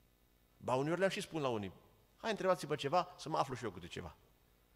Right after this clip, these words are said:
Că uneori, dacă nu există interes și nu suntem deschiși pentru lucrarea asta, Domnul nici nu ne dă.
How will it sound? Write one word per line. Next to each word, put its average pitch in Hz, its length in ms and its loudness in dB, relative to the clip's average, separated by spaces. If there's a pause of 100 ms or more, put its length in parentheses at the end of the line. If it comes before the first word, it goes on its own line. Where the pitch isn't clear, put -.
(720)
Că - 120 2
uneori, 240 300 4
dacă 196 220 4
nu 208 120 0
există 180 340 -2
interes 147 460 2
și - 180 -4
nu 120 420 0 (1700)
suntem 139 340 2
deschiși 131 340 -2
pentru 135 200 -2
lucrarea 151 260 4
asta, 196 140 -2
Domnul 254 220 4
nici 320 180 -4
nu 294 100 -4
ne 240 160 0
dă. 120 240 0